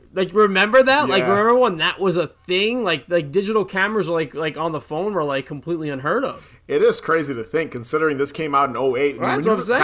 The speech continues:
Speaker 2: that wasn't that long ago. Like, it's kinda, it's kinda nuts that you don't see flip phones like that
Speaker 1: It's
Speaker 2: anymore.
Speaker 1: twelve years ago.
Speaker 2: Yeah. Like,
Speaker 1: Yeah.
Speaker 2: twelve years is a while, but not that long. You know what I mean?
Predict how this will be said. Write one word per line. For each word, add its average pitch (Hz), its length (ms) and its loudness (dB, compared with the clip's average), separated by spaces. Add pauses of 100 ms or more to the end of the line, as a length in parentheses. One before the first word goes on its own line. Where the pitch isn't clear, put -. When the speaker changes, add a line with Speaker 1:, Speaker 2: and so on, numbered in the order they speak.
Speaker 2:
that - 80 4
wasn't 180 240 2
that 139 200 2
long 143 320 2
ago. 113 280 -4
Like, 117 260 -6
it's 135 140 -8
kinda, 151 300 -4
it's 120 280 -12 (100)
kinda 170 220 -4
nuts 151 300 -2
that 123 100 -4
you 127 80 -4
don't 139 140 -4
see 131 160 -8
flip 147 320 -6
phones 110 340 -10
like 117 200 -6
that 101 120 -10
Speaker 1:
It's 104 80 -10
Speaker 2:
anymore. 190 160 2
Speaker 1:
twelve 180 80 -4
years 233 240 0
ago. 123 280 -6
Speaker 2:
Yeah. 127 360 -6 (280)
Like, 180 340 0
Speaker 1:
Yeah. 165 180 -6
Speaker 2:
twelve 202 320 -2
years 175 220 2
is 127 80 -8
a 113 60 -6
while, 156 440 2
but 120 340 -6 (360)
not 120 460 -4
that 139 260 -6
long. 98 480 -8
You 127 80 -8
know 139 80 -6
what 151 100 -2
I 151 60 -4
mean? 190 260 -10